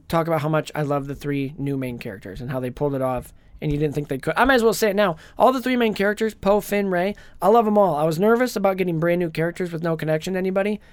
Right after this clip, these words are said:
but I love 'em, and this movie made me love 'em because they all, I just loved 'em. I loved every, all their motivations,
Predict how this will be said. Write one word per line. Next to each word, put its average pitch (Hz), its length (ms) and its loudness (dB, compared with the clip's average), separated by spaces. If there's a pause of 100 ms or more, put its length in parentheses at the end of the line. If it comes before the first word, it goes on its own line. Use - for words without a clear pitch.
(160)
but 170 140 2
I - 20 2
love 196 240 4
'em, 226 200 2 (220)
and 170 140 -2
this 165 120 -4
movie 220 260 0
made 165 320 -2
me 160 100 0
love 139 260 -4
'em 123 280 -8
because 151 340 -4
they 147 320 -4
all, 175 400 0 (320)
I 185 100 0
just 202 220 -4
loved 151 220 0
'em. 127 100 -6
I 131 40 -4
loved 151 260 -2
every, 196 340 -2
all 180 180 2
their 175 120 0
motivations, 208 680 0